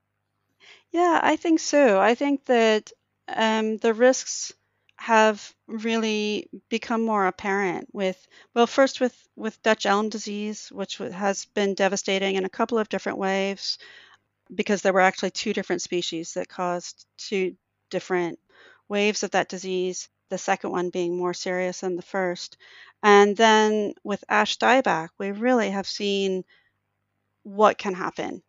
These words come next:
when a pathogen that's harmless in its own, own environment is moved to a new one. It can just emerge as this absolutely devastating disease that we see on the cycle paths around Edinburgh now.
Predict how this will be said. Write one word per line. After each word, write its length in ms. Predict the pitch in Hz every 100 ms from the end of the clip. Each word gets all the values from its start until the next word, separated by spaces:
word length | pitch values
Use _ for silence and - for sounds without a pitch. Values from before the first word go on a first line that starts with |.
| _ _ _ _
when 160 | 202
a 80 | 196
pathogen 500 | 208 196 202 196 180
that's 160 | 180 -
harmless 580 | 202 190 190 190 185 -
in 120 | 202
its 180 | 190 185
own, 460 | 180 180 180 180 - _ _ _ _ -
own 180 | 220 214
environment 640 | 196 185 170 165 170 170 _
is 180 | 196 -
moved 480 | 196 185 170 - -
to 140 | -
a 60 | 185
new 180 | 180 185
one. 200 | 175 160
It 100 | -
can 140 | 190
just 180 | 185 -
emerge 400 | 190 190 190 170
as 140 | 165
this 260 | - - - _
absolutely 640 | 262 - - - 175 175 175 _ _ _ _ -
devastating 560 | 190 240 - - 175
disease 380 | 175 180 233 175
that 100 | 202
we 80 | 208
see 260 | - 233
on 180 | 208 196
the 280 | 196 190 185
cycle 360 | - 208 202 190
paths 340 | 190 - -
around 220 | 175 170
Edinburgh 420 | 165 196 196 151
now. 200 | 151 151